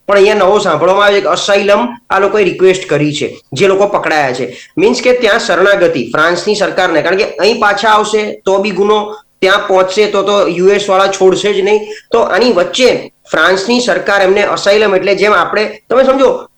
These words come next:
આને બીજી રીતે હું તો લેવા માંગુ છું કે બાંગ્લાદેશી ઘૂસણખોરીઓ અથવા રોહિંગ્યા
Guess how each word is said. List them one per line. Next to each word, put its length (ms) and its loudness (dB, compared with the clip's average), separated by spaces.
આને 120 2
બીજી 260 0
રીતે 160 -2
હું 140 4
તો 280 2
લેવા 240 0
માંગુ 360 -2
છું 160 -6
કે 260 0
બાંગ્લાદેશી 800 0
ઘૂસણખોરીઓ 840 -4
અથવા 160 0
રોહિંગ્યા 720 2